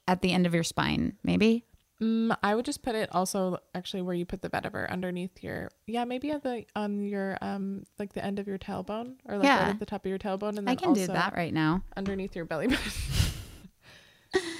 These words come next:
Speaker 1: Okay.
Speaker 2: But I, I like to put it underneath my belly button, and I like to also put it on my heart.
Speaker 1: Ooh, this one has, like, a, a, like, a vibration to it.
Speaker 2: Yeah?
Speaker 1: Yeah. Do you feel that?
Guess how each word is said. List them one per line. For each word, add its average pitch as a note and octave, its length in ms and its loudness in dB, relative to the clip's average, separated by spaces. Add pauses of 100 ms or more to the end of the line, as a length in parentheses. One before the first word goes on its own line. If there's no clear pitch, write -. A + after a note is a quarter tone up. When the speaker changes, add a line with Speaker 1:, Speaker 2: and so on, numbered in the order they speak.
(720)
Speaker 1:
Okay. D#3+ 480 -8
Speaker 2:
But A3 100 -6
I, C#4 160 -2 (120)
I A#3+ 100 -2
like C4 160 -4
to C4+ 80 -6
put A#3 140 -6
it G3 80 -4
underneath G#3 420 -6
my G3 100 -6
belly F3+ 260 -4
button, F#3 440 -8 (500)
and F3+ 380 -2
I F3 60 -4
like E3+ 160 -4
to D#3+ 100 -10
also - 180 -8
put - 140 -12
it - 100 -14
on - 100 -10
my G2 140 -10
heart. F#3+ 300 -12 (1500)
Speaker 1:
Ooh, A#3 80 8
this G#3+ 220 4
one D#4+ 320 6 (120)
has, E3+ 420 4
like, D#3+ 240 2 (340)
a, E3+ 100 2 (140)
a, D#3 140 -2
like, D3+ 220 2
a C#3 280 2
vibration D3+ 720 6
to E2+ 220 2
it. - 120 -2 (320)
Speaker 2:
Yeah? G#3 340 -10 (880)
Speaker 1:
Yeah. F3 480 6 (240)
Do G3+ 100 6
you A3 60 10
feel G#3 220 4
that? D#4+ 260 4